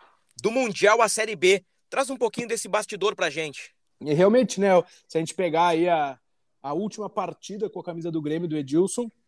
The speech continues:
Speaker 2: né, foi lá, é, em Abu Dhabi contra o Real Madrid, né? Então, é, é um um, um cara que é identificado, é ídolo e agora,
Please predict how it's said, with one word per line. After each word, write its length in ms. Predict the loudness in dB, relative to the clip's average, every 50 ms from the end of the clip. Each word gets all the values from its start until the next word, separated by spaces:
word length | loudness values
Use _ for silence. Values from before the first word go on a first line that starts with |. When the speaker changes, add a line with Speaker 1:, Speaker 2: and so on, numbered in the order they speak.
| _
Speaker 2:
né, 240 | -4 -2 -2 -2 -2
foi 460 | -2 0 4 6 6 6 4 4 0 -6 -6 -4
lá, 380 | 2 4 6 6 6 4 2 -4 _ -20 -20 _ _ _
é, 520 | -4 0 2 2 2 2 0 -2 -4 -4
em 100 | -4 -4
Abu 240 | -6 -8 -8 -10 -10
Dhabi 420 | -8 -6 -4 -4 -4 -6 -8 -12 -16 _
contra 320 | _ -14 -12 -10 -4 -2 0
o 40 |
Real 200 | 2 2 2 2
Madrid, 440 | 2 2 0 2 2 2 2 0 0 _ _ _ _
né? 280 | -10 -6 -6 -6 -6 -6 -10 -18 _ _ _ -20 _ _ -4
Então, 920 | -2 -2 -2 2 4 4 6 6 8 8 8 8 6 6 6 4 4 2
é, 480 | 0 0 0 0 0 2 0 0 0 -2 -6 _ _ -10
é 80 | -8
um 380 | -4 -4 -2 -2 -2 -2 -4 -6 -8 _ _ _ _ _ -10
um, 240 | -6 -2 -2 -2 -2 -4 _ _
um 160 | -6 -4 -2
cara 240 | 0 2 4 4 2
que 200 | 2 2 0 0 2
é 120 | 4 4
identificado, 840 | 4 6 4 2 0 0 -4 -6 -4 0 2 2 4 4 4 4 4
é 100 | 4 4
ídolo 460 | 2 0 0 -2 -2 -2 -4 -4 -4 0
e 100 | 2 2
agora, 520 | 2 2 2 0 0 0 0 0 -2 -4